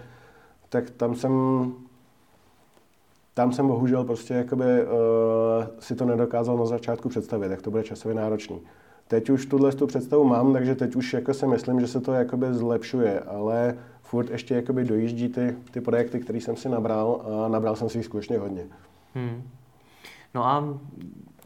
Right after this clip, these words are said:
Speaker 2: když byl teda problém odhadnout tu časovou náročnost toho,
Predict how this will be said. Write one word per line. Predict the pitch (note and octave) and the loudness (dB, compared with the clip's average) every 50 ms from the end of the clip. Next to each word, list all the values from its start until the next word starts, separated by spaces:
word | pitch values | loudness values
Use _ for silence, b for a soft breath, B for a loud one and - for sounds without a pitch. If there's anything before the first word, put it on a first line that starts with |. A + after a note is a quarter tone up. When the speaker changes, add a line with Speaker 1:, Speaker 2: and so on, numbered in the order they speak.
| - - | -20 -8
Speaker 2:
když | A#2+ B2 A#2+ | -6 -6 -6
byl | - - D#3 D3 | -2 -2 -2 2
teda | D#3 D#3+ D#3 | 2 0 0
problém | D#3+ - C3+ B2+ D3 D#3 D3 B2 | 2 -2 -2 0 0 -2 -2 -2
odhadnout | C3 A#2+ C3 C3 C3+ C3+ C3+ | -4 -4 -4 -4 -4 -4 -4
tu | D#3+ | -4
časovou | D#3+ - - C3 - - C3+ C3+ C#3+ | -6 -6 -10 -12 -8 -6 -4 -4 -2
náročnost | D3 C#3 C3 B2+ B2+ B2 B2 - C#3 B2+ B2+ - | -2 0 0 -2 -2 -4 -6 -8 -10 -10 -10 -10
toho, | B2+ C3 - | -10 -10 -10